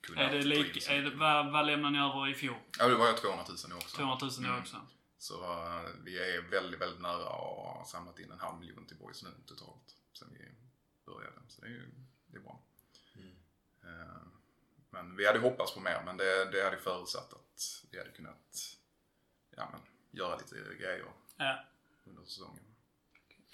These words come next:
Speaker 3: Jag vet inte hur mycket, men är det mestadels liksom, eh, löpande betalningar? För jag tänker att det, med, det, man, det man får med att göra de här grejerna blir också kanske mer så engångsbetalare som inte dyker upp annars.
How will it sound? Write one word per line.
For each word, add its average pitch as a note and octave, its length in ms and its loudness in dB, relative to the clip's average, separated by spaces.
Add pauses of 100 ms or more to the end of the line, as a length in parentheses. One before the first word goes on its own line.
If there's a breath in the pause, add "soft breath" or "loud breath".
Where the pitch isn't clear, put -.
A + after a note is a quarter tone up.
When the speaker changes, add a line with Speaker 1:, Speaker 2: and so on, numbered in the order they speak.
(180 loud breath)
Speaker 3:
Jag G#2+ 100 -4
vet G2 40 -4
inte A#2+ 120 -4
hur A2+ 40 0
mycket, G#2+ 200 0
men A2 220 2
är G#2+ 180 10
det G2 80 4
mestadels G#2 640 4
liksom, G2 400 0
eh, G2 260 0
löpande F2 680 4
betalningar? E2 480 0
För - 40 -12
jag - 60 -16
tänker G2 160 2
att F#2+ 80 0
det, F#2 140 6
med, F2 200 -6
det, F#2 200 6
man, F2+ 180 -4
det G2 100 2
man F#2 120 0
får E2+ 320 4
med E2+ 80 -4
att E2+ 60 -4
göra D#2+ 180 2
de F#2 100 0
här G#2 100 4
grejerna F#2 260 4
blir E2 120 -2
också - 140 -6
kanske E2+ 240 -10
mer E2+ 120 -6
så F#2 120 0
engångsbetalare D#2+ 1040 0 (200)
som - 160 -10
inte D#2+ 180 -12
dyker E2+ 280 -6
upp E2+ 160 -4
annars. D#2+ 480 0